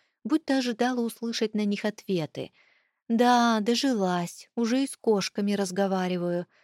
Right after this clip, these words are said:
В комнате заметно потемнело, напоминая о том, что скоро волшебница Ночь вступит в свои права, зажигая на небе яркие звезды,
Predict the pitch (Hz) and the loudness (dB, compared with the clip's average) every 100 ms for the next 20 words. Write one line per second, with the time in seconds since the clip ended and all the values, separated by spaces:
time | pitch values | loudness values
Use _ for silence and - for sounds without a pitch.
0 | _ _ _ _ - 220 233 233 226 202 | _ _ _ _ -2 2 4 2 0 0
1 | 202 202 190 190 190 - 190 180 170 165 | 0 0 -2 -4 -4 -4 -2 0 -2 -4
2 | 151 151 - _ - 196 190 202 196 190 | -4 -4 -6 _ -4 -4 0 2 2 2
3 | 185 185 - 247 226 - 180 - 220 202 | 0 0 -2 -2 -2 -6 -8 -4 0 2
4 | 185 185 - 185 185 180 - 185 180 165 | 2 0 0 -2 0 -4 -2 -2 -2 -6
5 | - - 185 165 170 - - 175 175 - | -10 -8 -6 -4 -6 -8 -6 -4 -4 -4
6 | 170 170 180 254 240 233 240 208 220 214 | -4 -2 0 0 0 0 0 2 0 2
7 | 214 208 214 202 202 208 196 - 196 185 | 0 0 0 0 0 2 0 -2 -4 -2
8 | 185 202 196 175 190 190 | 0 0 0 0 -2 -4